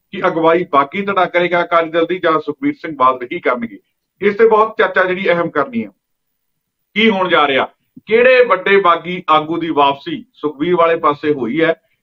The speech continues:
ਇਸ ਤੇ ਵੀ ਅਹਿਮ ਚਰਚਾ ਕਰਾਂਗੇ। ਉਧਰ ਨਾਲ ਹੀ ਨਾਲ ਚਰਚਾ ਕਰਾਂਗੇ ਕਿ ਇੱਕ Letter ਇਹਨਾਂ ਮੀਟਿੰਗਾਂ ਤੋਂ ਪਹਿਲਾਂ,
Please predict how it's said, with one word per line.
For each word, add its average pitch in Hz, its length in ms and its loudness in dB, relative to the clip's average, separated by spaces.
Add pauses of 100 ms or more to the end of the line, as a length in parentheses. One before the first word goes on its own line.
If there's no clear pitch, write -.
ਇਸ 165 160 -4
ਤੇ 185 100 -2
ਵੀ 185 140 2
ਅਹਿਮ 165 180 2
ਚਰਚਾ 156 320 0
ਕਰਾਂਗੇ। 175 460 0
ਉਧਰ 170 280 0
ਨਾਲ 143 280 2
ਹੀ 185 60 0
ਨਾਲ 180 200 0
ਚਰਚਾ 165 320 0
ਕਰਾਂਗੇ 156 460 -2
ਕਿ 151 280 -14
ਇੱਕ 180 240 -6 (720)
Letter 165 560 0 (360)
ਇਹਨਾਂ 202 320 0
ਮੀਟਿੰਗਾਂ 175 440 0
ਤੋਂ 180 200 -4
ਪਹਿਲਾਂ, 170 340 2